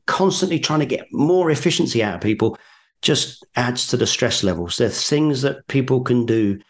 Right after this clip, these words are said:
You work for a company that's got a great mission. You empower your employees.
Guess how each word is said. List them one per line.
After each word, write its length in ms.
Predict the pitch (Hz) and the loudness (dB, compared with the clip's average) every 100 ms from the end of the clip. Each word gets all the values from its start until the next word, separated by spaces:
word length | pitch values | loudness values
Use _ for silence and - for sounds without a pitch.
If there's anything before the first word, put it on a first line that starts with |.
| _ _ - | _ _ -4
You 100 | 104 | 0
work 260 | 127 139 | 2 0
for 140 | - 135 | 0 -2
a 40 | |
company 420 | 123 135 139 123 | 0 -2 0 0
that's 220 | 117 113 - | 0 -2 -4
got 140 | 117 | -2
a 60 | 113 | 0
great 280 | 123 117 | 0 0
mission. 600 | 92 131 143 - 131 127 123 _ _ | 2 2 2 0 0 0 -2 _ _
You 120 | - 123 | 0 2
empower 480 | 123 - 131 135 | 2 -2 0 0
your 200 | 127 123 | 2 0
employees. 880 | 117 117 120 120 113 113 120 117 107 | 0 -2 -2 -2 0 0 0 -2 -4